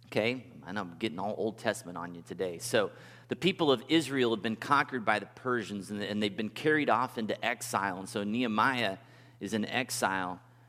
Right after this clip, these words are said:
uh, under the authority of King Artaxerxes. And, um, he hears about Jerusalem, okay, the holy city, and, and it's been destroyed, and this walls have been torn down, and he gets a kind of report back from somebody who's gone and visited there, and Nehemiah's heart is just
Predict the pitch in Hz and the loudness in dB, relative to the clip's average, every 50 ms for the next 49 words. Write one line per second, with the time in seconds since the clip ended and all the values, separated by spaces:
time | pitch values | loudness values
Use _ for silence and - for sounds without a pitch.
0 | - - - - 101 101 101 98 95 95 92 87 76 - - 110 120 117 120 104 | -20 -20 -6 -2 0 2 2 2 0 0 -2 -4 -6 -4 -2 -2 0 0 0 0
1 | 110 113 107 104 - - 131 127 123 120 117 107 104 95 - - 127 120 113 110 | 2 2 0 0 0 2 2 4 6 6 4 4 2 0 -4 -4 -2 -2 -2 -2
2 | 110 - 104 107 110 110 104 95 101 107 107 - - - 107 101 92 98 92 - | -2 -2 -2 0 0 0 -2 -2 -2 -4 -4 -4 -6 -6 -6 -6 -6 -6 -6 -6
3 | - - 110 107 107 104 104 104 101 - - - - - - - - - - 110 | -4 -2 0 0 2 2 0 -2 -6 -10 -14 -18 -20 -20 -20 -20 -16 -6 -2 0
4 | 107 101 95 95 95 - - - - _ _ - - _ _ _ _ _ _ - | 2 2 0 -2 -6 -12 -16 -20 -20 _ _ -20 -20 _ _ _ _ _ _ -4
5 | - 143 127 - - - 185 220 233 226 196 - 143 135 101 117 104 101 107 113 | -2 -2 -2 -2 -4 -2 0 2 4 4 2 2 0 2 4 4 4 4 2 0
6 | - - - 117 110 113 123 123 - - 107 92 90 82 85 87 - - - _ | -4 -6 -6 -6 -4 -2 -2 -2 -4 -6 -6 -8 -8 -10 -10 -14 -18 -20 -20 _
7 | _ _ _ _ _ - - _ _ _ _ - 101 - - 117 110 120 110 104 | _ _ _ _ _ -20 -20 _ _ _ _ -10 -8 0 2 2 2 2 2 -2
8 | - - 143 143 143 143 120 117 - 135 131 127 131 127 123 123 - - - - | -2 0 0 0 2 0 -2 0 2 2 2 2 2 0 -2 -4 -6 -14 -20 -20
9 | - - - - - - - _ - - - - 113 110 107 107 110 110 107 120 | -20 -20 -20 -20 -20 -20 -20 _ -20 -10 -4 0 2 2 2 0 0 0 0 0
10 | 120 - - 135 127 110 104 - - - - 127 127 117 101 92 92 101 104 - | -2 -2 -2 -2 -2 0 0 -2 -4 -2 0 0 2 4 4 2 2 0 -4 -8
11 | - - 107 104 110 113 120 123 104 104 104 110 107 104 - - - 123 127 127 | -8 -2 2 2 4 4 2 0 -2 -4 -4 -4 -4 -4 -6 -8 -6 -4 -2 0
12 | 123 123 117 107 104 101 101 98 95 101 104 95 117 117 - 110 - - 131 120 | 0 0 0 0 0 0 0 0 -2 -4 -4 -4 -4 -4 -4 -6 -4 -2 -2 -2
13 | 101 101 104 95 98 - - - - 147 147 123 - - - - 113 110 113 110 | 0 -2 -4 -4 -4 -6 -10 -10 -2 0 2 2 2 2 2 4 4 4 4 0
14 | - - 110 107 - - 113 104 104 101 104 98 104 95 87 98 98 107 104 98 | -6 -10 -12 -10 -8 -8 -4 -2 -2 -2 -2 -4 -8 -4 -2 -2 0 0 -2 -4
15 | 98 92 113 131 120 113 98 98 92 87 101 101 98 98 98 104 127 135 120 107 | -4 -2 -2 -2 -2 -2 -4 -6 -4 -2 -2 -2 -2 -2 -2 -2 -2 -2 -2 -2
16 | 104 107 107 117 95 87 - - - - 123 117 110 107 101 90 - - 87 - | -2 -2 -2 -4 -4 -6 -8 -10 -10 -6 -2 -2 -2 -2 -2 -4 -8 -10 -10 -10
17 | - - - - | -10 -10 -12 -12